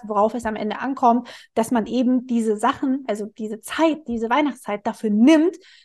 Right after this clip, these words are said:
für Dinge, die einem Freude bereiten. Und das ist eben für M Gs auch sehr, sehr, sehr wichtig, auch da zu schauen,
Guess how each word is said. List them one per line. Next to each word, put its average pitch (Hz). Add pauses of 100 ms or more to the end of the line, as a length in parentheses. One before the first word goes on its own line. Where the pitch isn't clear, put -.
(100)
für -
Dinge, 285
die 285
einem 240
Freude 254
bereiten. 202
Und 220
das 285
ist 240
eben 240
für -
M 220
Gs 262 (360)
auch 226
sehr, 269
sehr, 254
sehr 233
wichtig, 233
auch 202
da 277
zu 277
schauen, 233